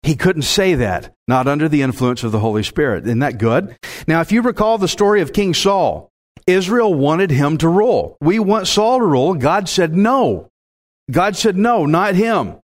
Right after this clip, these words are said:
But Israel, they adamantly refused to listen to God, and they insisted on making Saul king. So God said, "Okay, set him up as king,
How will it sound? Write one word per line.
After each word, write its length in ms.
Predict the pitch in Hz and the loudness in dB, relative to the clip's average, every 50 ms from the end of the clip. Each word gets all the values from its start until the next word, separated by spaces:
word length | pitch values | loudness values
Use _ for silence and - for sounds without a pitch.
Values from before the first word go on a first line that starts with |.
| _ _ _ _ _ _ _ _ _ _ _ - | _ _ _ _ _ _ _ _ _ _ _ -2
But 180 | 135 170 170 | -2 -2 0
Israel, 520 | 180 180 190 202 165 190 226 226 220 240 233 | 0 0 0 0 0 2 0 2 2 2 2
they 160 | 190 160 151 | 2 0 0
adamantly 680 | - - 160 180 202 233 247 220 196 180 196 185 180 175 | -2 -2 0 0 2 2 0 -2 -2 0 2 2 2 4
refused 520 | 160 147 - - 156 151 165 208 208 - | 2 0 0 2 2 2 4 2 0 0
to 80 | - 175 | 0 0
listen 280 | 165 160 156 - 151 151 | 2 2 0 0 -2 -2
to 60 | 143 | 0
God, 320 | 123 127 123 139 170 175 | 0 2 2 2 0 0
and 100 | 170 139 | 0 0
they 180 | 143 135 135 113 | 2 0 0 0
insisted 680 | 117 117 117 - - - - 196 220 214 - - 233 202 | 0 -2 -2 -2 -2 0 2 0 0 0 0 -2 0 0
on 120 | 202 190 180 | 0 0 0
making 360 | 175 170 160 165 165 151 131 | 0 -2 0 0 0 0 0
Saul 260 | - - 160 143 131 | 0 0 0 0 0
king. 320 | - - - 135 151 190 | -2 -2 -2 -2 0 -2
So 160 | 185 - 180 147 | -2 -2 -2 -2
God 280 | 123 143 160 202 208 | 0 0 0 0 0
said, 180 | - - 202 190 | -2 -2 0 0
"Okay, 420 | 214 220 - 240 214 247 269 - - _ _ _ _ _ _ _ _ - _ - - | 0 0 0 0 0 0 -2 -4 -6 _ _ _ _ _ _ _ _ -20 _ -8 -4
set 200 | - 240 240 240 | -2 0 0 2
him 120 | 233 226 | 2 0
up 180 | 226 226 226 226 | 0 0 0 -2
as 140 | 226 214 | -4 -4
king, 460 | - - 202 202 220 247 262 294 - | -2 -2 0 0 0 -2 -6 -8 -10